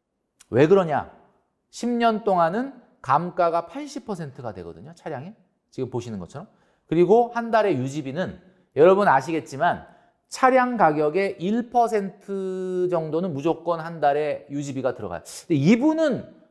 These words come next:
어, 차를 세워놓으니까 그렇게 안 들어갈 수도 있긴 있겠다. 근데 일반적으로 차를 운행을 한다 그러면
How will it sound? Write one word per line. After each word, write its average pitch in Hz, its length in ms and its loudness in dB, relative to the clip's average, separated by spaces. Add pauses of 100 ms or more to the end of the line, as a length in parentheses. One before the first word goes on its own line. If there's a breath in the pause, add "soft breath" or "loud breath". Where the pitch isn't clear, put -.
(220)
어, 151 240 2
차를 311 280 0
세워놓으니까 330 760 0
그렇게 208 220 0
안 160 220 4
들어갈 220 280 2
수도 - 220 -12
있긴 156 280 -6
있겠다. - 440 -8 (240 soft breath)
근데 175 120 6
일반적으로 220 600 4
차를 277 260 -4
운행을 202 400 -2
한다 175 260 0
그러면 151 360 -2